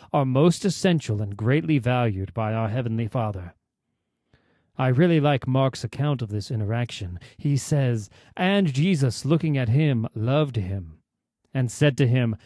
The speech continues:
'You lack one thing. Go,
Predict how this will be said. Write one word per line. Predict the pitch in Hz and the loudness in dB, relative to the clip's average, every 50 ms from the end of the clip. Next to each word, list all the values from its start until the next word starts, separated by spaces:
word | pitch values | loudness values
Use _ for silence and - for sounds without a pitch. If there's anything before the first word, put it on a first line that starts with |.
| _ - - | _ -20 -8
'You | - 131 147 202 214 | 0 4 6 6 8
lack | 185 160 170 180 180 151 - - | 8 8 6 6 4 2 0 0
one | 123 120 131 147 160 170 160 | 0 2 2 2 2 0 0
thing. | - - 147 160 160 135 113 98 92 - _ _ _ _ _ _ _ _ | 0 0 0 0 0 -4 -6 -8 -10 -14 _ _ _ _ _ _ _ _
Go, | 127 117 135 143 143 135 120 104 95 101 | -4 -2 -2 0 0 0 -2 -4 -6 -8